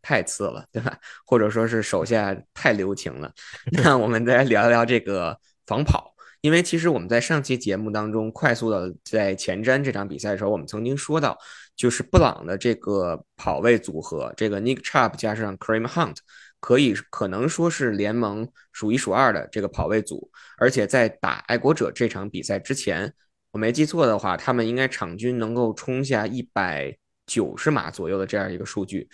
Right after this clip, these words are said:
Speaker 2: 对。
Speaker 1: 但是昨天全场比赛打下来，爱国者只让这两名跑位，或者说是只让，呃，布朗在全场比赛只冲下了七十码。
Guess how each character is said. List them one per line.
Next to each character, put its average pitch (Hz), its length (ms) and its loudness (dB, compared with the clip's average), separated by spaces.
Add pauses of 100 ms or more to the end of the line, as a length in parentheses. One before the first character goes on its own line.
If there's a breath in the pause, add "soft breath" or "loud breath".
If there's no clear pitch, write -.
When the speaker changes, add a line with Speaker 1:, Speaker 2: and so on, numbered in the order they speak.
Speaker 2:
对。 110 160 0 (160 loud breath)
Speaker 1:
但 135 160 2
是 127 180 2
昨 113 380 2
天 147 400 2
全 120 320 0
场 123 240 -2
比 101 140 -6
赛 110 160 0
打 87 180 -4
下 - 140 -10
来， 78 180 -10 (280 soft breath)
爱 120 120 2
国 127 180 2
者 127 220 2
只 104 240 -8
让 110 260 -2
这 123 180 0
两 98 220 -2
名 95 180 -6
跑 - 220 -10
位， 85 180 -4
或 - 140 -2
者 107 120 0
说 120 180 2
是 117 220 -2
只 87 240 -10
让， 98 440 -4 (720)
呃， 85 260 -6 (200)
布 160 80 4
朗 123 340 2
在 117 160 2
全 113 180 -4
场 131 160 -4
比 98 140 -8
赛 92 220 -2
只 85 180 -12
冲 120 160 -6
下 120 140 0
了 98 100 0
七 - 260 -2
十 175 140 -2
码。 92 140 -8